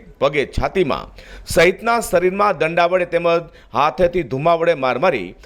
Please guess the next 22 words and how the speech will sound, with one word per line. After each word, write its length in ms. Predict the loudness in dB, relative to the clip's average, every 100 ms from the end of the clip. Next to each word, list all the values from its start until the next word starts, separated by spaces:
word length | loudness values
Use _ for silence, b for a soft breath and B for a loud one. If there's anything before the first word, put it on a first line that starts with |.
| b
તેમને 240 | -4 0 0
પહેરેલા 460 | 2 0 2 0 -2
સોનાના 520 | -4 0 2 2 2 0
દાગીના, 400 | -2 -2 -6 -10 -16 B B -4
જેમાં 260 | 0 0 0
મંગળસૂત્ર, 480 | 0 -2 -4 -4 -2 -2 b b
સોનાની 440 | -4 2 2 2 0
બુટી, 260 | -2 -4 -6 -16 b -4
સોનાની 460 | 0 2 2 -2 -2
ચેન 180 | -2 -4 -14 b -4
સહિતના 500 | 2 2 2 0 0 0
દાગીનાની 540 | 0 0 0 0 0
લૂંટ 200 | -4 -2
કરી 200 | -2 0 0
તેઓ 140 | 0
ભાગી 300 | 0 -2 -6
છૂટ્યા 340 | -10 -4 -6 -6
હતા. 180 | -14 -20 -20 -20 B B B 0
હુમલો 400 | 2 4 4 4
કરવા 340 | 2 0 0 -2
માટે 200 | 0 0
આવનારોમાં 840 | 0 -2 0 0 0 -2 -4 -10